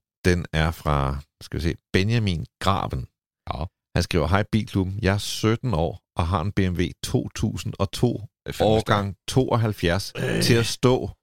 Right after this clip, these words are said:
Speaker 2: Ja, det er sejt.
Speaker 1: Øh, og står lidt i et dilemma, om den skal slibes ned, nylakkeres, øh, og nylakkeres, selvom lakken står rigtig pæn.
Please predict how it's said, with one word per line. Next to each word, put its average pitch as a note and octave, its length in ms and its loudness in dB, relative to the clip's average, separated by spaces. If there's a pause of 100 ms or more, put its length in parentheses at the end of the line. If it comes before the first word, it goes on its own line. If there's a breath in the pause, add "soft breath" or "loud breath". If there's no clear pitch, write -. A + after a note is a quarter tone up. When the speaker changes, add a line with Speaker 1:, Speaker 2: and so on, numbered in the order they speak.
(500 loud breath)
Speaker 2:
Ja, F#2 60 -2
det F2 80 0
er E2 40 -2
sejt. D2 240 -6 (180)
Speaker 1:
Øh, G2 340 4
og B2 120 2
står D3+ 260 2
lidt C3+ 160 2
i E2+ 140 -2
et A2+ 140 -2
dilemma, A2+ 400 2
om F#2+ 160 -4
den F#2+ 120 0
skal F#2 180 -2
slibes F#2 460 -2
ned, B2+ 340 2
nylakkeres, A#2+ 840 0 (140)
øh, F2+ 260 2
og C#3 160 2
nylakkeres, G#2 680 0 (100)
selvom A2 320 2
lakken E2 320 0
står G2 360 0
rigtig G#2+ 280 -2
pæn. A#2+ 300 0